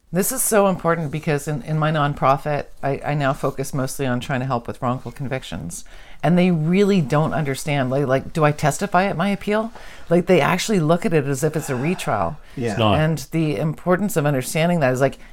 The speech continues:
Speaker 1: you got one shot, one opportunity, as Eminem would say. <laughs>
Speaker 2: That's, that's
Speaker 3: You got one shot,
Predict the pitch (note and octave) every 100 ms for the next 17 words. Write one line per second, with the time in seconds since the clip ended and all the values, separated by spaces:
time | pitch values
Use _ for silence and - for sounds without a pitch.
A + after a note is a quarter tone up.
0 | - C#3 F3+ G#3 E3+ E3 D#3 - - D3
1 | C#3+ F3+ F#3+ - D3+ - - - C3 E3
2 | F3+ E3+ E3 F#3+ D3+ A#2+ F#2+ - E3 D#3+
3 | D3+ C3+ C#3 - - C4 - - A#3 -
4 | E4+ D#4+ E4 C#4 F4+ - - C3 C3+ -
5 | B2 B2+ A#2 B2 E3 E3 - D3+ A#2+ F2+